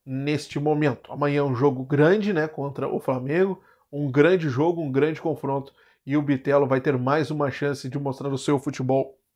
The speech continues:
aos, aos clubes interessados no passe do jogador. Quem fez uma proposta melhor até o momento foi o Arsenal.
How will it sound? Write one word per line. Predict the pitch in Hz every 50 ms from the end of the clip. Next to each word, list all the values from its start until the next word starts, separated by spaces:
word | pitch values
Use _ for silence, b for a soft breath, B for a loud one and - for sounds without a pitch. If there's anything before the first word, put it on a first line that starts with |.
| _ _ _
aos, | - 147 147 147 143 123 - - - - - - -
aos | 160 143 -
clubes | - 151 147 143 139
interessados | 143 147 151 139 139 139 139 - 131 131 - - - - b b b b b b
no | 151 165 160
passe | - - 135 135 131 - 147
do | 135 127 139 160
jogador. | 151 147 156 147 151 139 120 131 131 123 127 - b b b b b b b
Quem | 156 175 180
fez | - - - 170 170 135 160
uma | 156 156 147
proposta | 151 156 147 151 - 151 143 - - 147
melhor | 147 165 170 160 151 147 151 151 147
até | 143 - - 147
o | 147
momento | 160 160 156 165 185 185 -
foi | - 214 196
o | 180
Arsenal. | 165 160 147 - - - 113 - - -